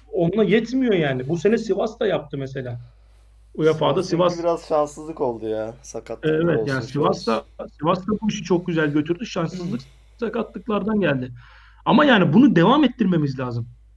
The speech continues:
Speaker 1: Yani Trabzonspor, e, Anorthosis Famagusta diye bir takıma elendi.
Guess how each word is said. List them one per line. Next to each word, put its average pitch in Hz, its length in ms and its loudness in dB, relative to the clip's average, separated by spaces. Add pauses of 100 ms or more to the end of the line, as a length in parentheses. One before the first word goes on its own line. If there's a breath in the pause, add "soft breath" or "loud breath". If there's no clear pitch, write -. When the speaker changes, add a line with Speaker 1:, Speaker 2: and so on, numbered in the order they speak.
(340)
Speaker 1:
Yani 139 180 -6
Trabzonspor, 208 720 2 (560 soft breath)
e, 170 40 -6 (840)
Anorthosis 214 600 2
Famagusta 208 560 4
diye 202 120 2
bir 165 80 0
takıma 196 320 2
elendi. 135 280 0